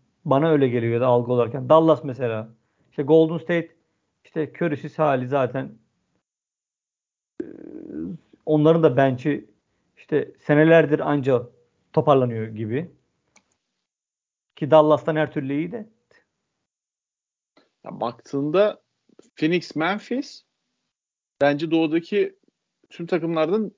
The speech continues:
Speaker 2: şu aşamada formunda diyorum. Playoff'lardan bahsetmiyorum. Şu
Speaker 1: Evet.
Speaker 2: aşamada formunda hepsinden daha iyi bence.
Speaker 1: Ya evet,
Speaker 2: Baktığında.
Speaker 1: o,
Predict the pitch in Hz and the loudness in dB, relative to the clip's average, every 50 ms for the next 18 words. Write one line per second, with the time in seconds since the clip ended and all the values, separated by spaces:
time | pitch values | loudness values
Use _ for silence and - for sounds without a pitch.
0 | _ - - - - - - 240 240 226 185 - - 170 165 147 147 143 _ - | _ -18 -16 -14 -4 2 4 6 6 6 4 0 -6 -10 -8 -8 -10 -10 _ -6
1 | 147 147 147 143 151 151 151 151 135 123 113 110 110 104 _ _ _ - - 151 | -4 -4 -4 -6 -10 -12 -12 -12 -10 -12 -14 -14 -16 -18 _ _ _ -12 -8 -6
2 | 156 156 147 147 165 156 160 175 175 165 147 147 - - 143 127 123 123 - 185 | -4 -4 -4 -4 -6 -8 -6 -6 -4 -4 -4 -4 -6 -12 -18 -18 -18 -14 -10 -8
3 | 185 190 123 190 180 170 - - 175 170 165 180 220 226 214 208 196 196 - 190 | -6 -6 -6 -8 -10 -10 -10 -8 -8 -8 -4 -4 -2 -2 -2 -4 -10 -10 -10 -10
4 | 196 190 185 175 175 160 135 113 113 107 101 107 104 _ _ _ _ _ _ _ | -6 -4 -2 -2 -2 -2 -4 -8 -12 -16 _ _ _ _ _ _ _ _ _ _
5 | _ _ _ _ _ _ _ _ _ _ _ _ _ _ _ _ _ _ _ _ | _ _ _ _ _ _ _ _ _ _ _ _ _ _ _ _ _ _ _ _
6 | _ _ _ _ _ _ _ _ - - 185 - 101 - - - 180 180 185 180 | _ _ _ _ _ _ _ _ -2 2 4 6 6 4 2 -2 -2 -2 -2 -2
7 | - - | -2 -6